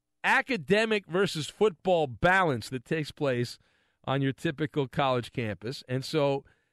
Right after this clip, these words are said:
that's just the tip of the iceberg. But let's talk about this. He, he ranted and raved about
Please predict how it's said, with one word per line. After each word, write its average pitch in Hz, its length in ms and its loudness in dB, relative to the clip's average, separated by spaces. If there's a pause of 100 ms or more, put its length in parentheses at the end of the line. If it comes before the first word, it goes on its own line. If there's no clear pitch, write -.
(300)
that's 254 240 0
just 247 200 -2
the 175 100 -4
tip 196 220 0
of 170 60 0
the 151 120 2
iceberg. 135 360 0
But 156 120 0
let's 214 140 0
talk 254 280 4
about 139 260 0
this. 113 200 -4
He, 147 340 -2
he 151 80 0
ranted 175 460 0
and 147 120 0
raved 143 460 0 (420)
about 123 580 0